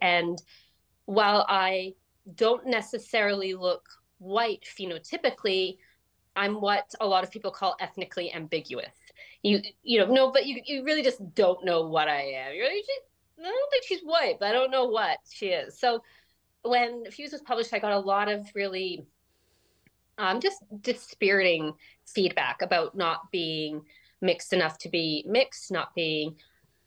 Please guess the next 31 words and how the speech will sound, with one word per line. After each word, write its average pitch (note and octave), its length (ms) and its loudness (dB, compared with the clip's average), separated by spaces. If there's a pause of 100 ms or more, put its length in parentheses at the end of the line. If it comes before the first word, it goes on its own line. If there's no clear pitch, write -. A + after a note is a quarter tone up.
you F#3+ 60 0
know, - 80 2
Iranian E3+ 480 2
enough D#3 240 -2
to - 120 -20
be D3+ 180 -4
Iranian, B3+ 440 2
not F3 240 -4
being D3+ 380 -4 (340)
white F3 180 0
enough D#3 300 -2 (200)
to E3 100 -10
be D#3 160 -2
white. A#3+ 380 4
It F#3+ 120 0
was F3+ 180 -2
really A#3+ 400 4
just G#3 220 -4
this G#3 140 -10
experience F#3+ 580 0
of F3+ 140 -6 (260)
feeling A#3 320 4
delegitimized. G3+ 920 0
Like, F#3 120 2
I A3 200 2
have A#3+ 280 -2
to G3+ 140 -8
sit A3 340 -4
here D#3 460 -4
as F#3 140 -2
a F3 160 -2